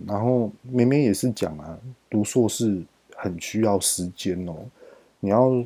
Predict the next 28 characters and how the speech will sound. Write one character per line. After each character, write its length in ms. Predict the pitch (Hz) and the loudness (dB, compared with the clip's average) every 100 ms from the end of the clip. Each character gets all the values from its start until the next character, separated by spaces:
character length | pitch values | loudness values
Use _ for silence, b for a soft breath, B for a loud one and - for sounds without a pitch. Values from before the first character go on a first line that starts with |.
| - | -4
用 260 | 131 131 117 | -2 0 2
很 140 | 107 | 0
多 160 | 104 131 | 4 4
的 60 | |
时 120 | 120 110 | 4 0
间 160 | 127 | -2
去 480 | 131 139 131 120 113 120 | 0 0 2 0 -2 -6
做 260 | - 131 120 | 4 6 6
数 320 | - 139 123 110 | 4 2 2 0
据、 340 | 135 127 101 98 | 0 0 0 0
做 240 | 123 113 | 0 0
报 260 | 107 113 110 | 0 -2 -2
告 260 | - 110 | -2 -2
这 160 | 101 110 | -2 -4
些 200 | - 101 | -2 -4
等 200 | - 92 | -2 -2
等 160 | 95 | -2
之 180 | 80 - | -4 -6
类 180 | 95 87 | -4 -4
的。 120 | 78 - | -6 -8
那 100 | 120 | -8
至 200 | 120 - | -6 -4
于 60 | 107 | -4
会 160 | - | -2
不 100 | 107 | 0
会 80 | 110 104 | 0 0
毕 260 | 131 107 95 | 0 0 2
业 260 | 107 82 | 2 0